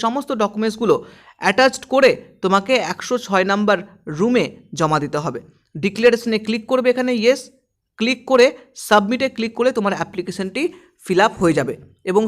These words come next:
সাদা কাগজে একটি অ্যাপ্লিকেশন করে তোমাকে কলেজে একশো ছয় নাম্বার ঘরে যাবতীয়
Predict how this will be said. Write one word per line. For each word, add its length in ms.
সাদা 320
কাগজে 320
একটি 180
অ্যাপ্লিকেশন 500
করে 140
তোমাকে 260
কলেজে 300
একশো 260
ছয় 220
নাম্বার 280
ঘরে 160
যাবতীয় 400